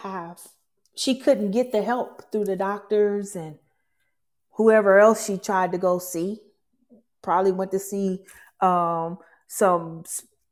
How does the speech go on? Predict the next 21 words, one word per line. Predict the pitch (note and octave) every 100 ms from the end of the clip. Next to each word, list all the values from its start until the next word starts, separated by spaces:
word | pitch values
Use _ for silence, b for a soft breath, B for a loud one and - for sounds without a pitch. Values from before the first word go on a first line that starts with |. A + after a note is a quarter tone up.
| _ _ -
the | G3
people | - B3 A3
who | A3 A3 F#3 D#3 D#3+
look | D#3 F3 G#3 A#3
through | B3
the | A3
crystal | B3+ A#3+ A#3+
balls | G3+ G#3+ G#3 F#3+ E3+ E3+ E3+
and | D#3+ E3 F3+ E3+
different | G3 G#3 G#3
things | G#3+ G#3+ G#3 G#3
like | G3 G3+
that, | A3+ G#3 D3 - - - _ _
you | G3+ A#3
know. | G3 D#3 C#3+ D3+ B B _
Um, | G#3 F#3 E3+ E3+ F#3+ _ _ _ _ _ -
but | G#3+
they | A#3 A#3+
couldn't | C4+ A#3
help | G#3+ C#4+ -
her. | -